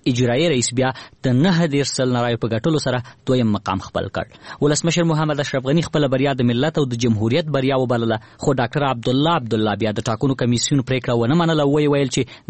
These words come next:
دی بریالی دی او ژر به خپل ټولګډونه حکومت تشکیل کړي. خو آیا د درې ګونو قوو په شتون کې به ښاغلی عبدالله په دې کار بریالی شي؟ افغانستان کې دیموکراسي په کومه معنی؟ او آیا د جو بایدن خبره چې افغانان د ملت په تشکیل کې نه بریالي کیږي سمه ده؟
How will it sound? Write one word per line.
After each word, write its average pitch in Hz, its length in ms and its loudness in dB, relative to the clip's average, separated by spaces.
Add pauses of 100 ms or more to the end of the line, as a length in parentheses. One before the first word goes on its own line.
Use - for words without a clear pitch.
(100)
دی 143 100 4
بریالی 117 500 0
دی 147 140 0 (320)
او 120 80 2
ژر 143 320 0
به 101 80 -8
خپل 131 280 -2
ټولګډونه 127 500 2
حکومت 107 400 -4
تشکیل 104 420 -2
کړي. 107 120 0 (460)
خو - 80 0 (140)
آیا 226 160 2
د 165 220 2
درې 131 120 2 (120)
ګونو 233 140 6 (120)
قوو 170 240 2
په 135 100 0
شتون 202 200 2
کې 165 160 -2
به 170 80 2 (260)
ښاغلی 175 420 0
عبدالله 127 460 0
په 117 80 -2
دې 117 160 0
کار 117 180 0
بریالی 98 400 0
شي؟ 180 80 -2 (380)
افغانستان 196 480 0
کې 139 240 0
دیموکراسي 143 580 0
په 185 100 0
کومه 247 160 2 (120)
معنی؟ 92 180 -4 (280)
او 123 40 4 (160)
آیا 180 240 2
د 131 120 -2
جو 131 60 4 (120)
بایدن 170 340 2
خبره 123 300 0
چې 131 80 0 (300)
افغانان 127 520 0
د 123 100 2
ملت 127 320 0
په 135 120 -4
تشکیل 123 280 -2
کې 117 160 -4
نه 135 100 2
بریالي 101 360 -2
کیږي 101 160 -2 (220)
سمه 135 220 0
ده؟ 151 60 -2